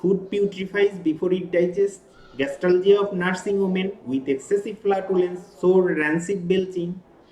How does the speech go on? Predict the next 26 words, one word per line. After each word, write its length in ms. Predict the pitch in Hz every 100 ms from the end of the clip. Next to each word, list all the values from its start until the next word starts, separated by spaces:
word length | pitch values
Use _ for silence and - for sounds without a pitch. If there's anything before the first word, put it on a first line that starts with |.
| - - 120
the 120 | 143 -
simplest 540 | 220 247 233 220 202 -
food 320 | - 190 170 - -
distresses।" 640 | 180 175 - 160 - 92 85 - - - _ _ - - - -
অর্থাৎ 640 | 185 - 190 123 - - -
হজম 300 | 156 160 220
শক্তি 340 | - 220 - 214
কম, 400 | 196 190 185 190 -
খাবার 420 | 160 151 170 156
হজম 220 | 151 185
না 260 | 180 160 160
হয়ে 280 | 180 180 -
পচে 260 | 180 170
যায়, 240 | 165 160 165 - - -
বুকের 400 | 139 175 185 -
দুধ 160 | 185 190 -
খাওয়ানো 260 | 175 170 165
মায়েদের 400 | 151 151 151 165 -
পেটে 220 | 180 185
ব্যথা, 480 | 170 165 170 165 - - - - -
প্রচুর 320 | 160 156 196
গ্যাস, 500 | 170 165 160 165 - -
টক 300 | 156 160 170
ও 100 | 165
পচা 260 | 160 165 147
ঢেকুর, 460 | 165 165 160 156